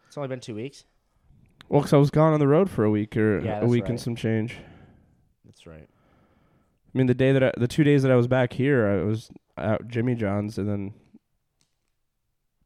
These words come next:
Speaker 2: didn't do anything, you know?
Speaker 1: You excited for Sunset Strip?
Speaker 2: I'm excited for Sunset, yeah.
Speaker 1: That
Speaker 2: Should
Speaker 1: should
Speaker 2: be
Speaker 1: be sick.
Speaker 2: good.
Speaker 1: Yeah.
Speaker 2: Uh,
Speaker 1: For those of you who don't know, we both got hired as door guys at the new Sunset Strip Comedy Club on,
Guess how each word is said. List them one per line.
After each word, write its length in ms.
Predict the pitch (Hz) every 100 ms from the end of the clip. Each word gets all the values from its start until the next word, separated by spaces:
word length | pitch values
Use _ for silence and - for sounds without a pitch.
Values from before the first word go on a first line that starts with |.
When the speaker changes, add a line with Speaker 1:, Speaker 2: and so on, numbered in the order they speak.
| -
Speaker 2:
didn't 200 | 113 110
do 120 | 107 131
anything, 220 | 104 - -
you 80 | 104
know? 160 | 110 - _ _ _
Speaker 1:
You 140 | 143 147
excited 300 | - 151 156
for 80 | 147
Sunset 320 | 156 143 135
Strip? 260 | - 160 - _ _ - - - - -
Speaker 2:
I'm 100 | 123
excited 300 | 151 120 107
for 60 | 92
Sunset, 420 | - 101 123 80
yeah. 180 | 127 113 - - -
Speaker 1:
That 80 | -
Speaker 2:
Should 20 |
Speaker 1:
should 120 | -
Speaker 2:
be 40 | 120
Speaker 1:
be 20 |
sick. 40 | 110
Speaker 2:
good. 280 | 113 107 - - _ _ -
Speaker 1:
Yeah. 60 |
Speaker 2:
Uh, 300 | 120 107 87 - _ _ - -
Speaker 1:
For 120 | - 117
those 160 | 117
of 40 | 117
you 60 | 107
who 20 |
don't 180 | 113 110
know, 120 | 107
we 80 | 104
both 200 | 107 104
got 160 | 101
hired 240 | 101 101 95
as 60 | 92
door 200 | 101 107
guys 300 | 101 92 92
at 120 | -
the 60 | -
new 340 | 95 98 95 95 _ _ - _
Sunset 380 | - - 117 113
Strip 200 | - 110
Comedy 280 | 120 107 104
Club 280 | - 101 95
on, 280 | 92 92